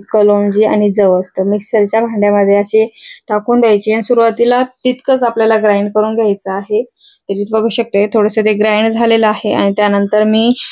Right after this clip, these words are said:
त्यामध्ये कोरफड घेतलेली आहे आणि कांदा.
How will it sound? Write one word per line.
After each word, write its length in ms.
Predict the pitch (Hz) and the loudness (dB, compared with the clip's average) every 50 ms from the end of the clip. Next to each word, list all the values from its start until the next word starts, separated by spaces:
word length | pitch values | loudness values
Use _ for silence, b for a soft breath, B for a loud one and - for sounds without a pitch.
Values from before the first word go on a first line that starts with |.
| B B B B - | B B B B -2
त्यामध्ये 340 | 226 214 214 220 214 226 240 | 0 2 2 2 2 0 -2
कोरफड 560 | 233 - - 220 220 220 220 - 262 247 254 | -2 -2 0 0 0 0 -2 -2 0 2 4
घेतलेली 460 | 254 254 254 - 226 226 226 226 220 | 4 2 2 0 0 2 2 4 2
आहे 360 | 220 226 214 233 233 226 233 | 2 0 0 0 0 2 2
आणि 500 | 233 220 214 214 208 214 214 214 214 208 208 _ - | 2 2 2 2 2 2 2 0 0 -2 -4 _ -4
कांदा. 320 | 240 233 226 220 196 | -2 -2 0 0 0